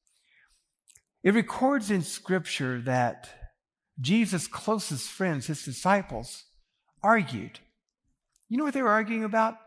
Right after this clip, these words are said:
Who's the best? Who should get more credit?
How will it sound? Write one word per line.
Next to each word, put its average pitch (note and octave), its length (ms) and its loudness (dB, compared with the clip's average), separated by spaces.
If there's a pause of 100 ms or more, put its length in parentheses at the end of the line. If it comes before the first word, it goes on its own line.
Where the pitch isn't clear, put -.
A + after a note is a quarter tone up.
(1000)
Who's B3 180 0
the B3 60 -6
best? - 480 4 (1200)
Who A#3+ 260 2
should G#3+ 200 -2
get B3 240 0
more G#3 360 4
credit? - 720 -4